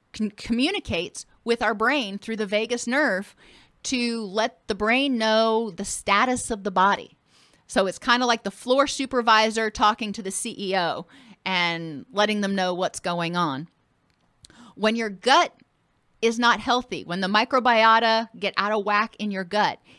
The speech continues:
it communicates to your brain, and there's a cascade effect, and, and vice versa. When you perceive a stressor, your brain tells your gut,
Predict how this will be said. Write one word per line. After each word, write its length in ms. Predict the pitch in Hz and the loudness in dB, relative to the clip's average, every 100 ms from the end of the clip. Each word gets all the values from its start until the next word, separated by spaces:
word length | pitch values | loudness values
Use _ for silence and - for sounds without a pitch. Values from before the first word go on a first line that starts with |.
| _ _ | _ _
it 160 | 208 - | -8 -6
communicates 760 | 240 226 247 254 254 247 - - | -6 -2 -2 -2 -4 -10 -10 -14
to 120 | - | -8
your 140 | 208 | -6
brain, 500 | 185 180 190 143 110 180 _ _ _ _ - | -4 -4 -6 -6 -14 -20 _ _ _ _ -4
and 640 | 190 180 180 175 170 180 - _ _ - | 0 2 0 -4 -10 -14 -18 _ _ -6
there's 260 | 180 175 | -4 -2
a 60 | 190 | -4
cascade 560 | - 180 185 - 185 | -2 -4 -2 -4 -4
effect, 340 | 185 - 156 - - | -2 -2 -4 -4 -2
and, 280 | 208 208 - | 0 -2 -4
and 160 | 262 | -2
vice 220 | 240 277 - | 2 2 0
versa. 480 | 240 247 - - - 247 - - | -2 -2 -4 -12 -16 -20 -20 -6
When 260 | 208 214 | -2 -2
you 140 | 214 220 | -2 -6
perceive 540 | - 202 - 277 277 | -10 -10 -6 -6 -6
a 40 | |
stressor, 680 | 220 - 277 381 - 165 170 - _ _ _ _ _ - - | -6 -4 -2 -2 -2 -4 -4 -8 _ _ _ _ _ -20 -6
your 180 | 196 | -4
brain 360 | 196 196 247 285 | -2 -2 0 0
tells 280 | 269 247 - | -2 -4 -4
your 120 | 196 | -8
gut, 440 | 185 262 277 247 | -2 0 2 0